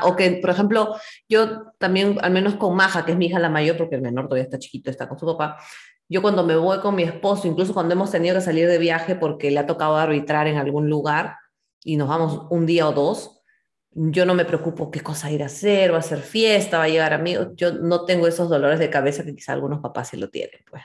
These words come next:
¿no? Dices, "Ay, no puedo hacer esto porque va a ser una fiesta, un desmadre, ¿qué llevarán?". Entonces creo que nuestros, nuestros hijos no forman parte de ese grupo de que nosotros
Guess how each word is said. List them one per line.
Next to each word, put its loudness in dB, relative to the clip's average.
¿no? -10
Dices, -8
"Ay, -6
no -4
puedo -4
hacer -6
esto -6
porque -4
va -12
a -2
ser -4
una -2
fiesta, 0
un 2
desmadre, 2
¿qué 2
llevarán?". 0
Entonces -2
creo 2
que 2
nuestros, -2
nuestros 0
hijos 2
no 0
forman 0
parte 0
de 2
ese 0
grupo 2
de 2
que -2
nosotros -2